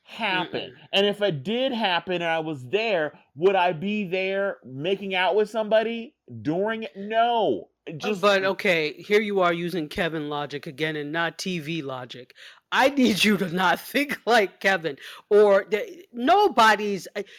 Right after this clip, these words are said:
Speaker 2: here's the thing. I don't think, I can't say that because I don't, I have not had ev-, every experience. And I'm sure there are some households where all of this is allowed.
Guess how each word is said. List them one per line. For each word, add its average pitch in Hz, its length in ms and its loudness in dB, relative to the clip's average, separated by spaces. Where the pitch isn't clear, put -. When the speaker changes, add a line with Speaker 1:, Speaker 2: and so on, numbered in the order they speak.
Speaker 2:
here's 339 260 0
the 302 80 -2
thing. 196 320 0
I 269 200 4
don't 381 280 -4
think, 233 560 -2
I 247 100 0
can't 302 280 -2
say 185 180 -4
that 156 280 -6
because 175 260 -6
I 185 120 2
don't, 196 180 -2
I 175 80 2
have 180 140 -2
not 185 220 0
had 180 240 0
ev-, 170 240 -4
every 165 360 -4
experience. 151 720 -12
And 202 160 2
I'm 254 120 4
sure 214 640 2
there 190 240 0
are 208 140 2
some 247 300 -2
households 196 680 -2
where 151 140 -8
all 202 380 2
of 160 140 -6
this 185 240 -4
is 175 140 -8
allowed. 143 560 -4